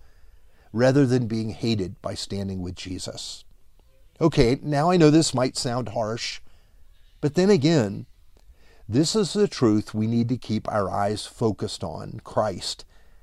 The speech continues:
and the grace that we need every day. A grace to value people, not use people to gain what we want for ourselves. And it's this conflict with the world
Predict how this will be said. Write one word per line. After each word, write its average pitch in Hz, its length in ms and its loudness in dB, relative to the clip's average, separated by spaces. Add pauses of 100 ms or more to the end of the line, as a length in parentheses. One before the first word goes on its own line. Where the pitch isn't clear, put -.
(120)
and 110 140 -4
the 107 60 -2
grace 113 440 2
that 143 120 -2
we 127 200 -4
need 92 280 -4
every 92 280 -6
day. 85 420 -10 (640)
A 123 80 0
grace 135 380 4
to 143 140 0
value 143 440 2
people, 135 380 0
not 131 300 -4
use 147 220 2
people 135 320 -2
to 120 120 -2
gain 110 360 -2
what 113 140 -2
we 113 120 -2
want 98 320 -4
for 113 140 -4
ourselves. 90 720 -8 (720)
And 135 140 2
it's 147 160 0
this 185 280 4
conflict 196 720 -4
with 156 220 0
the 135 80 2
world 107 500 0